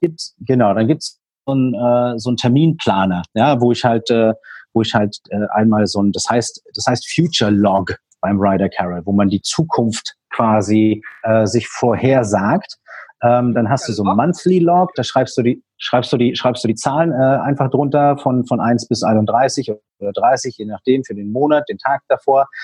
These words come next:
Speaker 1: und schreibst da, da rein, was du an diesem Tag gemacht hast. Und du hast immer nur Platz für eine Sache. Also was ist das Wichtigste, was du an diesem Tag gemacht hast?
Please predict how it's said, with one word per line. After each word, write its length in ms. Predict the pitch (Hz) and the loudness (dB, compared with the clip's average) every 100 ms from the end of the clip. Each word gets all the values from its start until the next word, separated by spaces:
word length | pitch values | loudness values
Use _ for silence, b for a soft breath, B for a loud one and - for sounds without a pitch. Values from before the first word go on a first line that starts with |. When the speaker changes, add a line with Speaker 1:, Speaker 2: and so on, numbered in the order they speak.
| B B | B B
Speaker 1:
und 100 | 117 | -6
schreibst 400 | - 143 160 - | -2 -2 -2 0
da, 140 | 131 110 - - 131 | 0 -2 -8 -12 -4
da 220 | 147 196 | 0 2
rein, 420 | 139 113 113 170 | 2 2 2 2
was 240 | 139 151 - | 2 -2 -2
du 140 | - | 2
an 100 | 151 | 4
diesem 200 | 147 143 | 2 2
Tag 320 | - 143 202 - - | 0 0 0 -2 -2
gemacht 300 | 139 139 - | 0 0 -2
hast. 160 | 90 - | -10 -6
Und 80 | 110 | -2
du 60 | |
hast 120 | 147 170 | 0 2
immer 80 | 190 | 0
nur 120 | 190 | 2
Platz 240 | 196 190 | -2 -2
für 120 | - 151 | 0 2
eine 160 | 175 | 4
Sache. 260 | 196 196 101 | 2 0 -4
Also 160 | 104 | -2
was 180 | 110 - | 0 0
ist 140 | 180 - | -2 -4
das 180 | - | -4
Wichtigste, 440 | 113 233 226 - 160 | -4 -2 -4 -2 -2
was 160 | 123 | -2
du 80 | 123 | -4
an 80 | 113 | 0
diesem 180 | 170 165 | 0 2
Tag 220 | 151 - | -2 -2
gemacht 280 | 117 113 - | -2 -2 -4
hast? 180 | - | -20